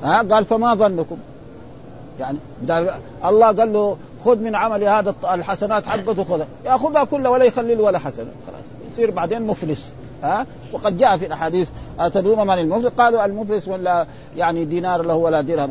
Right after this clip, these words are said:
قالوا: "نعم، هذا صحيح مفلس، لكن المفلس الذي يأتي بأعمال صالحة"، نعم، وقد ضرب هذا وشتم هذا وأكل مال فلان، فيؤخذ من حسناته، ثم يؤخذ من حسناته، فإذا فنيت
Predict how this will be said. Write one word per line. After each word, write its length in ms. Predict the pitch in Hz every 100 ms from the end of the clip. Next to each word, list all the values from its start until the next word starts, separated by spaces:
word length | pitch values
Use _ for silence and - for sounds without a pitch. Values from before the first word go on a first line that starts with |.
| -
قالوا: 200 | 190 208
"نعم، 260 | 233 202
هذا 180 | 196 196
صحيح 260 | 175 180 208
مفلس، 340 | 185 156 139
لكن 260 | 156 151 185
المفلس 400 | 185 247 220 190
الذي 280 | 180 190 190
يأتي 260 | 220 208
بأعمال 440 | 196 185 180 202 175
صالحة"، 440 | 185 170 160 160 - - - -
نعم، 280 | 156 180 202
وقد 320 | 175 175 143
ضرب 220 | 170 160
هذا 360 | 151 165 160 156
وشتم 460 | 151 - 170 165
هذا 320 | 143 156 151
وأكل 340 | 143 135 165 156
مال 240 | 151 143 139
فلان، 240 | 147 190 - - -
فيؤخذ 380 | 185 196 220 185
من 200 | 160 160 -
حسناته، 500 | 147 170 214 220 240 - - 214
ثم 180 | 202
يؤخذ 240 | 180 185 175
من 160 | 156
حسناته، 420 | 151 147 180 214 202
فإذا 260 | 185 170
فنيت 300 | 160 190 226